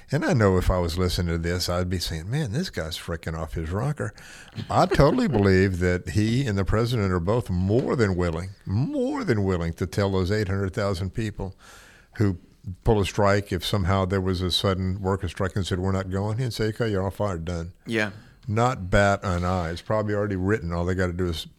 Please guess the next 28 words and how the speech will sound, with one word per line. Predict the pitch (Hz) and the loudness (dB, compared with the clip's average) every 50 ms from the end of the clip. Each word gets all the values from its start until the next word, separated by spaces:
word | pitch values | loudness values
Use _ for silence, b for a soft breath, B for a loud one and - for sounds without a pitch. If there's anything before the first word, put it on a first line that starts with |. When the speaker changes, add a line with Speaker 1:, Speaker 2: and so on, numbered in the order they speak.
| - - | -16 -10
Speaker 1:
set | - - 92 82 | -4 -4 -4 -2
the | - - | -2 -6
press | 82 - 98 92 87 - | -4 -2 0 0 0 0
releases | 90 85 82 85 85 - 90 78 80 | -2 -2 -2 -2 -4 -4 -6 -4 -4
out. | 82 82 78 - | -2 -2 -4 -2
These | - 92 92 82 | -2 0 -2 0
people | - - 107 98 98 98 | 0 0 0 0 0 -2
that | 90 | -2
didn't | 90 98 95 101 | -2 -2 -2 -2
come | - 110 98 95 | -2 -2 -2 -2
to | 92 | -2
work | 90 90 98 92 - | -4 -4 -6 -6 -6
are | - | -8
fired. | - - 85 78 67 62 - 139 | -6 -4 -4 -4 -4 -4 -4 0
Speaker 2:
Well, | 143 143 - | 2 2 4
well, | 143 151 - - | 4 2 2 2
the, | 143 143 160 | 2 2 2
to | 156 - - - 170 | 2 2 -2 -2 -2
me, | 190 196 | -2 2
they're | 180 165 139 | 4 4 4
like | 127 127 117 - - | 6 4 2 2 -2
cats. | - - 117 139 131 113 - - - 123 107 92 | -6 -6 -4 -2 -2 -2 -4 -6 -8 -6 -2 0
Speaker 1:
Now | 92 92 95 95 85 82 98 98 | 2 4 4 2 2 2 2 4
Speaker 2:
They, | - - | 4 4
they | 85 | 4
Speaker 1:
hiring. | 85 139 143 | 4 4 6
Speaker 2:
don't | 160 170 160 - | 6 4 4 0
have | 131 139 135 139 131 127 123 117 117 107 - - | 0 2 4 6 8 8 6 6 2 0 -6 -14